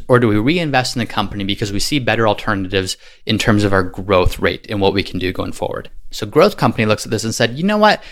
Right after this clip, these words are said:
Let's reinvest these five dollars per share back into the company because we think that by doing so, we can increase shareholder value in excess of five dollars per share over time." So what happens is you don't get any dividend,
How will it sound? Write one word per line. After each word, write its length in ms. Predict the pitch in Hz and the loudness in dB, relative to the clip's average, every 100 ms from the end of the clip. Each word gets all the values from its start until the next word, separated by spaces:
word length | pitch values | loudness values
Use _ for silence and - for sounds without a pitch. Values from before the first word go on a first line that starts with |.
| - | -12
Let's 300 | - 202 - - | -2 -2 -2 -4
reinvest 580 | 131 143 156 127 117 | 0 0 2 0 0
these 140 | 123 - | -4 -6
five 220 | 139 139 | -4 -2
dollars 240 | 135 127 | 0 -2
per 120 | - 120 | -4 -6
share 360 | - 120 - - | -2 -2 -2 -4
back 240 | 151 - | -4 -4
into 200 | 139 123 | 0 2
the 120 | 110 | 2
company 540 | - - - - - - _ _ - | 0 -4 -6 -8 -12 -14 _ _ -6
because 280 | 127 143 | 0 2
we 140 | - 190 | 4 2
think 200 | 180 165 | 2 -2
that 140 | 131 | 0
by 100 | 120 | 0
doing 380 | 120 156 170 151 | 2 4 4 4
so, 200 | - 127 | 4 4
we 140 | 120 | 4
can 240 | 123 127 - | 2 -2 -4
increase 480 | - 175 156 - 139 | 0 0 0 0 0
shareholder 420 | - 123 120 120 | 2 -2 0 0
value 420 | 110 107 110 113 - - - | 2 2 2 0 -2 -14 -10
in 180 | 113 117 | -8 -4
excess 480 | 135 - - 101 - | -6 -6 -8 -6 -6
of 180 | 117 - | -8 -2
five 180 | 110 101 | -2 0
dollars 260 | 98 98 | 0 -2
per 140 | - 147 | -4 -4
share 400 | - 98 92 - - - - | 0 0 0 -2 -4 -6 2
over 240 | 104 95 | 4 4
time." 420 | - - 80 - - - - - - - - | 2 0 -2 -8 -16 -20 -20 -20 -16 -16 -4
So 220 | - 120 | 2 2
what 200 | 113 - | 2 -2
happens 540 | 156 240 107 104 135 | -4 -2 -4 -4 -6
is 240 | - 117 117 | -2 -2 2
you 100 | 117 | 2
don't 180 | 202 - | 2 2
get 120 | - | 0
any 140 | 151 | 0
dividend, 600 | 123 156 147 90 90 151 | 4 4 4 0 -2 -6